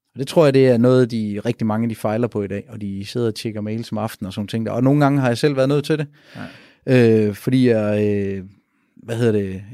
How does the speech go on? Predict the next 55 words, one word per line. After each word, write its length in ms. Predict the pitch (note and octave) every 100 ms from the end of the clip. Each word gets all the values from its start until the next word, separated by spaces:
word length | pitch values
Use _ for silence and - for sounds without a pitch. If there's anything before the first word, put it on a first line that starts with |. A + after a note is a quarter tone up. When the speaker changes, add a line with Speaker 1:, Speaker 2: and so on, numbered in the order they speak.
| -
Speaker 1:
jeg 100 | A#2+
har 100 | B2
jo 140 | G#2+
en 100 | G2+ G2
ni 160 | C#3+ E3
måneder 520 | C3 B2+ B2+ G#2 F#2+ - _ _ _ _ _ _
baby, 360 | C3+ D3+ E3 A#2 -
som 260 | - B2 A2+
jeg 120 | A2
gerne 240 | A2+ B2+
vil 120 | C3 A#2+
hjem 220 | C3 C#3
og 120 | A#2+
være 100 | A2+
sammen 240 | - C3 B2+
med 80 |
om 120 | A#2+ A#2
eftermiddagen 540 | B2+ - G#2 A2+ G#2+
også. 180 | G#2+ -
Så 200 | - G#2
nogle 220 | A#2+ C#3+
gange 200 | C3 B2+
så 120 | -
er 40 | B2
jeg 80 |
afsted 300 | A2+ - C3 C#3 _ _ - _ _ _
en 240 | A#2+ A#2 A#2+
hel 240 | C#3 A#2+
dag, 260 | B2 A#2+ - _ C3
øh, 200 | A#2+ A2
hvor 120 | A2+
jeg 80 | A2
kommer 220 | A2+ A2
alt 180 | B2 A#2
for 60 |
sent 220 | B2 B2+
hjem 220 | A#2 A#2+ -
til 140 | A#2+
at 60 | A2
se 180 | C#3
ham. 320 | A2 A2+ B2 A#2
Øh, 60 | G#2 G2+ G#2
så 100 | G#2+
har 80 | B2
jeg 40 |
ham 120 | A#2 G#2
forhåbentlig 320 | A#2 A2 G#2
om 60 |
morgenen 360 | G2+ G#2 A#2+ B2
eller 120 | G#2
formiddagen 460 | - B2 B2+ A2+ G2+
eller 120 | F#2+
et 40 | A#2
eller 120 | A2+
andet. 140 | A#2